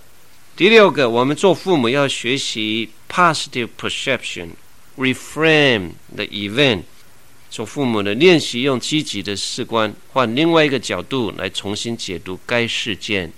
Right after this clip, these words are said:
那么我们就可以控制我们的情绪，使我们每一次跟儿女要沟通的时刻，我们的话语能够带着建设性，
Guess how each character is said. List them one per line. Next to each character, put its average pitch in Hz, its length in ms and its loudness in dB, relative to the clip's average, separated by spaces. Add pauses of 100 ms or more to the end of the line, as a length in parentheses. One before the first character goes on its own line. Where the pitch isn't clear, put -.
(160)
那 101 60 -6
么 95 140 -2
我 95 160 -6
们 98 120 -6
就 113 120 -8
可 - 100 -6
以 101 40 -2
控 117 240 -6
制 110 160 -10
我 92 140 -2
们 90 80 -8
的 92 80 -6
情 90 300 -10
绪， 101 400 -6 (200)
使 - 220 -8
我 95 180 0
们 101 120 -2
每 101 160 0
一 113 40 -2
次 113 200 -6
跟 113 160 -4
儿 101 280 0
女 101 280 0 (220)
要 - 100 -8
沟 110 180 -2
通 110 160 -6
的 101 100 -6
时 - 180 -12
刻， 92 280 -8
我 87 80 -6
们 90 100 -6
的 98 60 -4
话 107 280 0
语 87 100 -2
能 87 140 -6
够 95 80 -4
带 101 200 -4
着 87 120 -10
建 101 260 -4
设 98 200 -6
性， - 260 -6